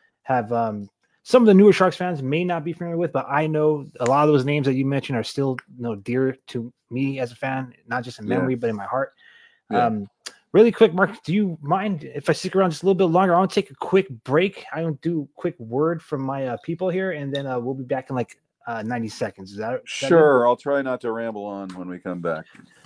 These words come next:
Speaker 1: Uh, we're loving it. We're loving all the content here. I am Aaron James. I am joined with very special guest, the legendary Mark Purdy. This is the Unfiltered Conversation on Sounds Like Sharks Hockey, courtesy of the Hockey Podcast Network and Shark City Hockey. We'll be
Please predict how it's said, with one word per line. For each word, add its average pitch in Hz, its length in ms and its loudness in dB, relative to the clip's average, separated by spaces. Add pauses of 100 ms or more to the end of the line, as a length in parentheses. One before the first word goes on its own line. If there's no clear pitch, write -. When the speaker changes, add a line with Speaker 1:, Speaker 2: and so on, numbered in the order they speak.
(120)
Speaker 1:
Uh, - 120 -10
we're 143 160 6
loving 143 360 4
it. 107 240 -4
We're 120 120 0
loving 131 220 2
all 127 80 2
the 120 80 0
content 113 420 -4
here. 110 160 -2
I 170 180 4
am 196 100 4
Aaron 180 240 4
James. 175 420 0
I 156 120 0
am 156 180 0
joined 160 360 4
with 143 120 4
very 143 280 4
special 120 520 -2
guest, - 460 0 (200)
the 123 120 2
legendary 135 460 4
Mark 127 360 4
Purdy. 131 380 2 (180)
This 160 120 4
is 147 100 2
the 143 140 0
Unfiltered 160 520 4
Conversation 147 580 2
on 123 60 2
Sounds 135 240 2
Like 120 80 0
Sharks 127 260 0
Hockey, 165 480 0 (400)
courtesy 160 480 2
of 165 220 2
the 147 100 2
Hockey 151 280 -2
Podcast 147 540 -2
Network 147 440 -2
and 135 180 -4
Shark 127 260 0
City 131 140 -4
Hockey. 120 300 0
We'll 135 160 6
be 151 260 2